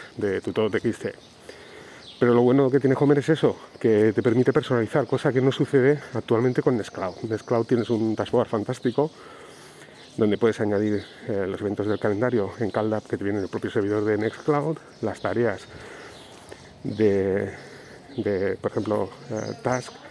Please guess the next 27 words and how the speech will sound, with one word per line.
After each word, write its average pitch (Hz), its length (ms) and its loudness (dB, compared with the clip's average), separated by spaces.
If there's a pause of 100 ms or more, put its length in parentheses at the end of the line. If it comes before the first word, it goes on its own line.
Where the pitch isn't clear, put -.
(300)
pues 110 80 2
también 101 160 0
son 107 120 0
vía 104 160 2
CalDAV 107 360 -2 (480)
que - 80 -4
te 95 80 0
aparecen 107 340 -2
dentro 113 260 2
de 104 280 0
tu 110 100 -6
nube 117 160 2
Nextcloud. 143 460 -2 (840)
También 113 220 0
puedes 117 140 2
añadir 110 260 2
tus 110 140 -2
correos 107 280 -4
electrónicos, 131 680 2 (220)
¿eh? 117 120 0 (100)
Si 98 300 -4 (280)
instalas 113 340 0
la 117 60 2
aplicación 110 360 0
de 110 60 0
correo 113 500 0
electrónico, 135 640 2